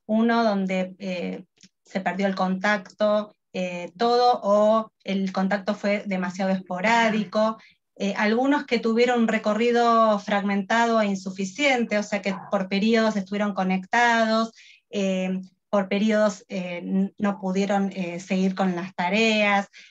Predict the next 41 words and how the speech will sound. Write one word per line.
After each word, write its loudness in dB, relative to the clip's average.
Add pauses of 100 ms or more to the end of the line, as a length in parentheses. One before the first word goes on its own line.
(140)
eh, -2
que, -4
que -2
fueron 2
mandando 4
alguna 0
tarea 2
que -4
tal 0
vez 0
era 2
de, 2
de -4
tiempos 0
antes, 0
¿no? 0
Como 0
que -2
no 2
iban 2
siguiendo 0
el 0
ritmo -2
que -4
planteaba, 0 (320)
eh, -6
el -4
docente, -2 (300)
y 2
otro 2
grupo 0
de 2
estudiantes, 0 (280)
eh, 0 (280)
que 2
tal 0
vez -2
sean 0
lo-, 0
los -2
menos, 2